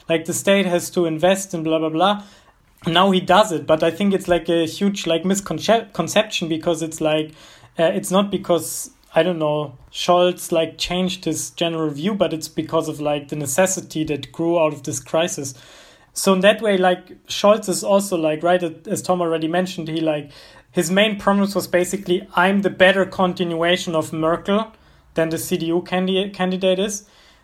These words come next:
But at the same time, I will do it different than in the past." So there is, like, also the similar element of, like, a break, but also continuation with the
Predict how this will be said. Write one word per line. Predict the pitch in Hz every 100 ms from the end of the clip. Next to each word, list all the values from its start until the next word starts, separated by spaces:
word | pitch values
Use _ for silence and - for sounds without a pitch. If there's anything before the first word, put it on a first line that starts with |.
| _ _
But | 180
at | 190
the | 190
same | 190 233 247
time, | - 208
I | 196
will | 185 185
do | 180 185
it | 180
different | - 214 - 180 165
than | 170
in | 170 160
the |
past." | 147 - 180 156 143 - - -
So | -
there | 180 185
is, | 202 196
like, | 175 160 -
also | 190 190
the | 170
similar | 165 202 180 180
element | 175 180 165 156
of, | 185 147
like, | 156 156 156 - - - _ _ -
a |
break, | 147 170 170 196 196
but | 175
also | 175 165 165
continuation | 170 165 156 160 165 170 - 151
with | 156 156
the | 156 151 147 151